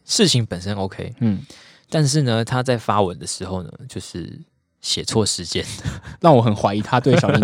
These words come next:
Speaker 2: 村的了解还有用心程度。
Speaker 1: <laughs>
Speaker 2: 就是他说，啊，二十年前小林村惨遭什么，
Speaker 1: 对。
Speaker 2: 可是我们现在明明就是
Speaker 1: 呃，
Speaker 2: 呃，二零二一年。
Speaker 1: 二零二一，所以二零
Speaker 2: 对，他，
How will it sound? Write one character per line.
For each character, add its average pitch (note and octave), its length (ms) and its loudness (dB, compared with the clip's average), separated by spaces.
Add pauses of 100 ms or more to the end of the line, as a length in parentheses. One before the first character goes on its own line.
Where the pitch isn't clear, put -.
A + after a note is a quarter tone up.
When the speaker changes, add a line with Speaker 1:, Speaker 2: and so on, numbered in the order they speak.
Speaker 2:
村 A#2+ 160 6
的 G#2 240 4
了 A2 260 6
解 B2 240 4
还 A2 120 0
有 G#2+ 220 4
用 C3 200 4
心 A#2 180 2
程 G#2 280 2
度。 A2 220 -4
Speaker 1:
<laughs> - 40 -10
Speaker 2:
就 B3+ 60 -6
是 D3+ 160 2
他 D#3+ 120 8
说， D#3+ 120 6
啊， - 280 -4
二 C#3 140 6
十 G#2+ 160 -2
年 G#2 180 0
前 G2+ 300 -4
小 G#2+ 220 -2
林 G#2 160 -2
村 A2+ 280 0 (220)
惨 G#2 240 -6
遭 A#2+ 140 2
什 A#2+ 40 -2
么， F#2 120 -8
Speaker 1:
对。 - 0 -
Speaker 2:
可 - 60 -20
是 - 20 2
我 B2 80 2
们 G#2 100 -4
现 C#3+ 100 -2
在 C3 40 -2
明 A2 100 -2
明 G#2+ 160 0
就 A#2 100 -4
是 G#2+ 400 -8 (540)
Speaker 1:
呃， G#2+ 100 -6
Speaker 2:
呃， F#2 380 -2
二 B2+ 100 2
零 G#2 180 -2
二 A2+ 80 0
一 G#2 140 0
年。 G#2 120 0
Speaker 1:
二 A#2 60 2
零 G#2+ 100 2
二 G#2 100 6
一， G2 260 -2
所 - 160 -2
以 F2+ 180 0
二 C3 160 0
零 G#2 120 -2
Speaker 2:
对， G2 300 -4
他， C#3+ 380 2